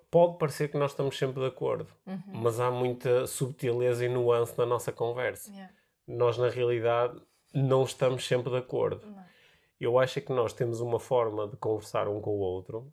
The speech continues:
Speaker 1: que às vezes também se estende à forma como conversamos com convidados que trazemos ao podcast, que não é um estilo, de facto, muito confrontacional, de género, "Ai, acho que isso que tu disseste é uma estupidez",
Speaker 2: Uhum.
Speaker 1: ou "Não concordo".
Speaker 2: Uhum.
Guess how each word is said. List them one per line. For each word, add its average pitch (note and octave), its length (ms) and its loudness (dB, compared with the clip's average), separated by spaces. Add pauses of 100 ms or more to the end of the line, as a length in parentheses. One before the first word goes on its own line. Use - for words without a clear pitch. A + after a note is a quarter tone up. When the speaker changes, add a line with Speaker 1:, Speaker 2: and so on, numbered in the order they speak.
(120)
Speaker 1:
que B2 100 2
às G#2+ 140 2
vezes A#2 220 -2
também A2 300 -4
se - 100 -12
estende G2 720 -4
à G2 100 -8
forma G#2+ 380 -4
como G2+ 220 -10
conversamos G2+ 640 -4
com F#2 460 -6 (100)
convidados F#2 580 -4
que - 80 -20
trazemos F#2 380 -6
ao F#2 80 -4
podcast, F#2 580 -6 (800)
que - 80 -6
não A#2 240 4
é B2 80 4
um B2 120 4
estilo, C3 480 -2
de B2+ 80 -12
facto, C3 340 0
muito C3 300 -4
confrontacional, B2 920 0
de B2 100 -4
género, B2 260 4
"Ai, B2 200 4
acho A#2 200 2
que B2+ 80 -4
isso - 80 -10
que - 80 -20
tu A2+ 60 -14
disseste - 300 -4
é A#2+ 40 0
uma A#2+ 100 -2
estupidez", G#2+ 600 -4 (100)
Speaker 2:
Uhum. - 80 -8
Speaker 1:
ou G2+ 140 0
"Não A#2+ 120 4
concordo". A#2 600 0
Speaker 2:
Uhum. G3 260 -14